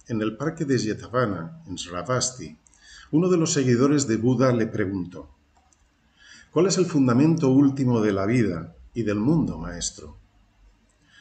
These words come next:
Siddhartha Gautama levantó los ojos al cielo y contempló las estrellas. Y de pronto esbozó una sonrisa,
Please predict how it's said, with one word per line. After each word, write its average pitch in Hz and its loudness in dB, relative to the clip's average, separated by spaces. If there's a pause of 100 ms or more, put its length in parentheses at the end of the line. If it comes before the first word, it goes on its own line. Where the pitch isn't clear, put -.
(240)
Siddhartha 123 0
Gautama 117 2
levantó 110 0
los 131 0
ojos 127 -8
al 107 -4
cielo 143 -2
y 131 -6
contempló 110 -4
las 104 -6
estrellas. 78 -12 (560)
Y 113 -2
de 123 2
pronto 143 0
esbozó 98 -6
una 120 0
sonrisa, 85 -8